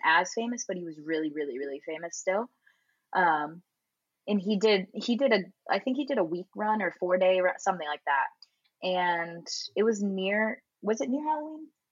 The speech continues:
I don't know. But it was amazing. It was on the floor and we all wore masks.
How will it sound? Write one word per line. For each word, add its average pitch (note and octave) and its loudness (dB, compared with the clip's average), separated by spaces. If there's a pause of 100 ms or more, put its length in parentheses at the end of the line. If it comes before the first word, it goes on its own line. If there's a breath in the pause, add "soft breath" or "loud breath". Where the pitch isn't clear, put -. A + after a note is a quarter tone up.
(160)
I F#3 6
don't C#3 -2
know. C3 -8 (360 loud breath)
But G#3 6
it G#3+ 0
was A#3 0
amazing. E3+ -6
It D#3+ -8
was D#3 -8
on F#3 -2
the F#3 -6
floor F3+ 0
and F3 -6
we E3+ -6
all E3 2
wore E3 0
masks. C3+ -8